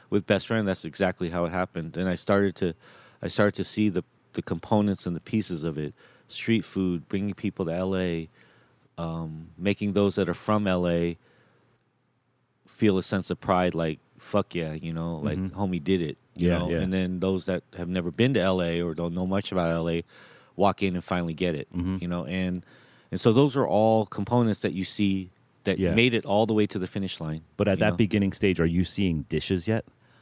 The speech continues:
Speaker 1: I'm seeing dishes. I'm seeing, um, colors. I'm seeing spaces. I'm seeing feel.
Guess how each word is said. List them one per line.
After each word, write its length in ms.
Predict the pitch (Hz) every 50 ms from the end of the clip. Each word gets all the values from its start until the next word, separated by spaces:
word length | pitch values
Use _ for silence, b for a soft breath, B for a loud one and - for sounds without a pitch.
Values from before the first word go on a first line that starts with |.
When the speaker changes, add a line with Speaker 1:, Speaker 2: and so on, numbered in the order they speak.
| b b b
Speaker 1:
I'm 100 | - 101
seeing 280 | - - 139 135 127 110
dishes. 560 | 98 107 107 - - 110 107 110 110 101 -
I'm 180 | - 92 95 90
seeing, 720 | - - - 104 101 101 101 98 95 92 90 90 87 - - -
um, 600 | 87 90 87 85 85 80 80 80 78 78 80 - _ _ -
colors. 560 | - - 98 95 95 95 95 92 92 87 -
I'm 80 | 90 92
seeing 280 | - - 101 95 92 87
spaces. 720 | - - - - - 92 95 90 - - 92 92 87 80
I'm 100 | 85 87
seeing 240 | - - 101 92 90
feel. 560 | - - - 98 95 92 90 92 92 92